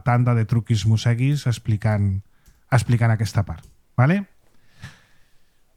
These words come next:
Doncs fins aquí la part de truquis. No sé, Toni, si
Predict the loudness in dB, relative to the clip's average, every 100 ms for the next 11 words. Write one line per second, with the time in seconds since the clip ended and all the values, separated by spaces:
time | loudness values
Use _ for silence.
0 | _ -2 0 0 0 -2 -4 -2 0 0
1 | -2 -2 0 0 0 0 0 -2 0 0
2 | 0 0 0 0 0 0